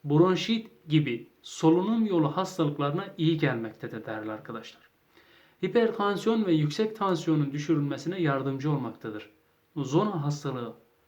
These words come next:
hazırlanan incir yaprağı suyu ile tedavi edebilmektedir. Arkadaşlar cilt bakım kürleri de var tabii ki.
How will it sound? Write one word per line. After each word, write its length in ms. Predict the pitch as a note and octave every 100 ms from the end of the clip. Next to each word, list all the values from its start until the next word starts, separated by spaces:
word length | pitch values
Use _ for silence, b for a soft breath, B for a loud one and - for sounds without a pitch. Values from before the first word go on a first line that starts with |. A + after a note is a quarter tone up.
| _ _ _ _ _ _ _
hazırlanan 640 | C#3 D3 D#3+ D#3+ D#3+ D#3
incir 320 | D3+ D3 D#3+ F#3
yaprağı 440 | D3+ - B2 A2+
suyu 220 | - C#3+
ile 420 | F#3 D3+ B2 - -
tedavi 460 | - C#3 C#3 C3+ F3+
edebilmektedir. 920 | D3+ C#3+ A#2+ A2+ A2 - A2 G#2+ - _ _ _ _ _ _ _ _ _ _ _ _ _ _ _ _ _ _ _ _ _ b b b b b b b
Arkadaşlar 600 | D#3 F#3+ A3+ G#3+ D3+ C#3+
cilt 280 | F#3 A3+ - - - _ _ _ -
bakım 640 | D3 D3 D3 F#3 F#3 D#3
kürleri 480 | - D3+ C#3 D3 D#3+
de 140 | C3+ A2+ -
var 240 | B2+ A#2+
tabii 300 | - A2+ A2+
ki. 300 | - G3+ A3